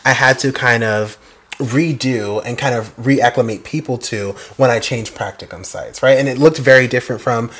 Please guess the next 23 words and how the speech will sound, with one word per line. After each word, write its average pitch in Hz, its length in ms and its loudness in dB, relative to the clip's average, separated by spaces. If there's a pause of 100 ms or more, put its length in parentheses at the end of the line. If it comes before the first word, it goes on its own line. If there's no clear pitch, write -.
(140)
my 120 140 0
previous 160 580 -4
practicum 98 560 -12
site, 78 260 -10
right? 123 300 -4 (280)
But 147 380 6
regardless 170 640 4
of 135 240 -2
how 131 160 0
you 127 180 -2
have 117 240 -4
to 110 120 -4
do 127 340 -2
and 110 160 -4
redo 107 400 -8
the 101 120 -8
work, 107 460 0 (340)
I 123 160 4
really 147 320 0
find 110 420 -2
that 104 160 0
my, 101 640 -2 (960)
mm, 117 220 -2